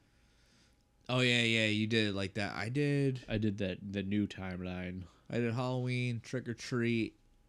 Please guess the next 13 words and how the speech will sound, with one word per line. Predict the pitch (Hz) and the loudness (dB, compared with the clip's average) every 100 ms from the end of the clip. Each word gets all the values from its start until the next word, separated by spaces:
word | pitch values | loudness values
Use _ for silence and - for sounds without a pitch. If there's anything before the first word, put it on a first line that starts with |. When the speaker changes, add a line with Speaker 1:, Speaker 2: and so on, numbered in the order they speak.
| _ _ _ _ - | _ _ _ _ -8
Speaker 1:
and, | 107 104 104 101 101 101 95 | -4 -4 -4 -4 -4 -6 -6
uh, | 87 78 - | -8 -8 -8
Cobweb. | 104 87 71 64 80 _ _ _ _ _ _ _ _ _ _ _ _ _ | -8 -6 -8 -8 -12 _ _ _ _ _ _ _ _ _ _ _ _ _
The | 92 | -10
show. | - - - - | -8 -8 -8 -4
Speaker 2:
Nice. | 104 98 95 | -4 -4 -6
Speaker 1:
Nicole. | 95 71 62 - _ _ _ _ _ - | -8 -8 -10 -12 _ _ _ _ _ -16
Speaker 2:
She | - 117 | -4 -2
like | 104 107 | 0 0
it? | 120 123 - | 0 -2 -8
Speaker 1:
She | 98 | -8
loved | - - | -8 -10
it. | - | -14